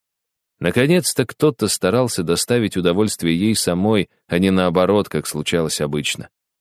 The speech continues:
Мне понадобилось немало времени, чтобы осознать это, и, полагаю, моему брату тоже.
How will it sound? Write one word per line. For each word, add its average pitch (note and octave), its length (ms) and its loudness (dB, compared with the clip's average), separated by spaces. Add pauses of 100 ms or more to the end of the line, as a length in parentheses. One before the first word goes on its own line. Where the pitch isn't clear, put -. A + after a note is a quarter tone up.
(360)
Мне A#2+ 280 2
понадобилось A#2+ 640 0
немало G#2+ 340 2
времени, G2+ 400 2
чтобы F2 320 -2
осознать F2 540 -2
это, E2 180 -2
и, D2 60 -2
полагаю, E2 520 0
моему D2+ 340 -4
брату D#2 380 -4
тоже. D#2 360 -6